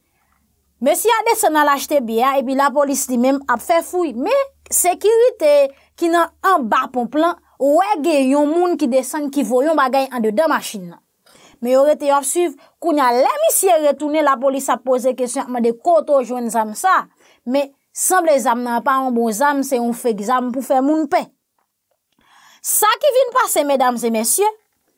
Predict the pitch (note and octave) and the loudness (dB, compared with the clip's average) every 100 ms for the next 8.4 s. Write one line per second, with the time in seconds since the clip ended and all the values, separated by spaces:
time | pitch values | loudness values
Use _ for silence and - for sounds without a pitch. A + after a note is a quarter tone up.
0 | _ _ _ _ _ _ - D#4+ G#4 G#4 | _ _ _ _ _ _ -2 0 0 2
1 | G4+ F4 D#4 - - - - E4+ D#4 C#4 | 2 2 0 -2 -2 -4 0 0 2 2
2 | B3+ A#3 A3 F3+ _ _ _ _ - D#4+ | 4 2 0 -4 _ _ _ _ -4 -2
3 | D4+ - D#4+ C#4 A#3 B3 D#4+ C4+ A#3+ A#3 | 0 0 2 2 2 2 2 2 0 0
4 | C#4 G#3+ _ D4+ D4 D#4 D4 C4 C4 F#4+ | -6 -8 _ -4 -2 2 2 4 4 2
5 | F#4 E4 D#4 D4+ - C4 A#3+ A3 B3 C4+ | 2 2 0 0 0 0 0 -2 -2 0
6 | B3+ - B3+ G3+ A3 B4+ - _ _ _ | 0 -2 -2 -2 0 0 -2 _ _ _
7 | _ _ _ _ _ _ _ - D4 E4 | _ _ _ _ _ _ _ -2 0 2
8 | F4 B3+ D4+ E4+ | 0 0 0 0